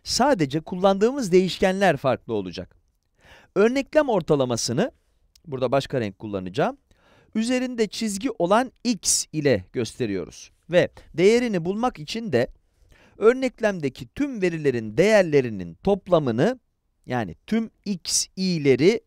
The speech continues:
toplayacağız. Şimdi örneklem popülasyondan küçük olduğuna göre birinci veri, yani i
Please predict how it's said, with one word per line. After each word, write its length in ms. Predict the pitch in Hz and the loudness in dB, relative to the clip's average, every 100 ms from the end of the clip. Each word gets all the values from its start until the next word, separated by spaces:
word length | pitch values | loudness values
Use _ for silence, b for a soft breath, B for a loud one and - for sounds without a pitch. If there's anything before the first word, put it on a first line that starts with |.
| _ | _
toplayacağız. 920 | - 185 - 135 117 101 101 180 - - _ _ _ _ _ _ _ | 0 0 0 -6 -4 0 4 2 0 -12 _ _ _ _ _ _ _
Şimdi 200 | - 139 | -12 -2
örneklem 400 | 147 151 147 147 | 0 0 0 -2
popülasyondan 680 | 127 127 139 131 139 123 113 | -2 -4 -2 -2 -4 -6 -8
küçük 240 | - - | -10 -8
olduğuna 380 | 127 117 123 123 | -6 -2 -2 -2
göre 400 | 107 90 92 170 B B B - | -2 -4 -2 -4 B B B -4
birinci 400 | 143 151 147 147 | 2 2 2 -2
veri, 220 | 117 92 | 0 0
yani 360 | 92 127 117 107 - | 2 2 2 -2 -4
i 300 | 214 214 135 | 2 2 2